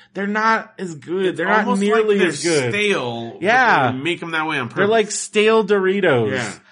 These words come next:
Speaker 1: Like stale, thick Doritos.
Speaker 2: Yeah.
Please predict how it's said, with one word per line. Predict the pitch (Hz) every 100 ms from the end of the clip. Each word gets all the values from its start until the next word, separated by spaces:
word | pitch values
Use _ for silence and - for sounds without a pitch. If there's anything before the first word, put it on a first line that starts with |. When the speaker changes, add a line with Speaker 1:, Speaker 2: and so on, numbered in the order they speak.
| _
Speaker 1:
Like | 156 139
stale, | - - 202 202 208 202 196 - -
thick | - - 190 180 -
Doritos. | - 147 165 156 151 131
Speaker 2:
Yeah. | 117 107